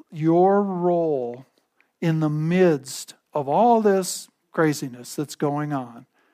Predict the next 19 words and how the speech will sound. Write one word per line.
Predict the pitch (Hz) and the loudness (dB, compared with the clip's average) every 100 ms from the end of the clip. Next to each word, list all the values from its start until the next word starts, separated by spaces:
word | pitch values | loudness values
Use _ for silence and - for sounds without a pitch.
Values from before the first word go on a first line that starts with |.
| _ _ _ _ _ 277 | _ _ _ _ _ -2
that | 160 - | 0 0
you | 170 196 220 | 2 2 4
would | 220 190 | 2 2
define | 190 180 - 165 165 170 160 | 0 -2 -4 0 0 0 -2
again | 143 131 151 156 160 | -6 -4 -2 -2 -6
for | 147 160 139 | -6 -4 -2
us | 135 131 - | -2 -4 -8
as | 165 143 139 | -6 -6 -6
your | 143 135 | -4 -6
church | - - 143 127 - - - _ _ _ _ | -8 -12 -10 -12 -14 -16 -16 _ _ _ _
who | 233 214 | 2 4
we | 185 170 | 4 4
are. | 160 131 127 | 4 2 0
We | 180 226 | 2 4
need | 208 151 | 4 2
to | 139 | 0
hear | 147 147 | -4 -4
it | 135 | -4
again. | 127 135 131 123 | -8 -14 -14 -18